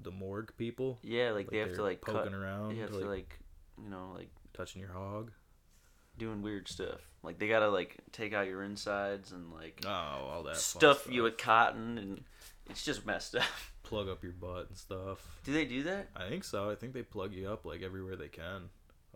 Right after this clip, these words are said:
Speaker 1: Otherwise, you start, like, leaking or something. I, I'm no
Speaker 2: Ugh.
Speaker 1: What are they called? I don't know.
Speaker 2: I'm no
Speaker 1: I don't know dead bodies.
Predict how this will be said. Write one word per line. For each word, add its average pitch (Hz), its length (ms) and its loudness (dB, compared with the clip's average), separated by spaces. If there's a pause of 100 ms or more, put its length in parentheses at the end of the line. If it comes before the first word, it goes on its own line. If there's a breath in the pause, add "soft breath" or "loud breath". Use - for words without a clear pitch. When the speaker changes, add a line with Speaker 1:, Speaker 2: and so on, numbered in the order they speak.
Speaker 1:
Otherwise, 92 260 -8
you 95 60 -12
start, 82 280 -6
like, 85 120 -8 (100)
leaking 95 340 -8
or 101 120 -8
something. 104 420 -10 (1800)
I, - 220 -10 (760 soft breath)
I'm 117 560 0
no 101 500 0 (680 loud breath)
Speaker 2:
Ugh. 117 320 0 (160)
Speaker 1:
What 104 140 -8
are - 40 -8
they - 100 -8
called? - 480 -10 (960 soft breath)
I 104 80 -4
don't 95 160 -4
know. 92 160 -8 (160)
Speaker 2:
I'm 143 180 -2
no 139 140 2
Speaker 1:
I 135 40 6
don't 147 120 6
know 135 120 6
dead 110 220 0
bodies. 101 500 -4